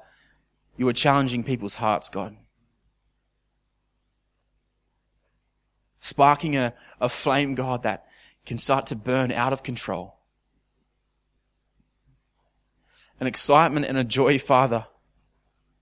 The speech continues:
like the disciples had when, when you came to them and said, "Follow me."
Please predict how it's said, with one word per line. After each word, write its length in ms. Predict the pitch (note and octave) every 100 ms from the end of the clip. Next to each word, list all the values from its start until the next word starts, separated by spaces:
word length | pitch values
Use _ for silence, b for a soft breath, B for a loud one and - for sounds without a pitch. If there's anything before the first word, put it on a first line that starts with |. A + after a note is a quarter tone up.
| _ _ _ _ _ _ _ _ _ _ _ _
like 160 | - B2+
the 80 | B2+
disciples 560 | C3 - C#3 D3+ C3+
had 300 | - C3 B2+
when, 180 | A#2+ A#2 - B B
when 140 | A#2+
you 140 | C3+
came 320 | C#3 - D3+ C#3+
to 60 |
them 140 | B2 A#2+
and 80 |
said, 220 | A2+ C#3 A2+
"Follow 380 | - A#2+ C3
me." 320 | B2 G#2+ C#2+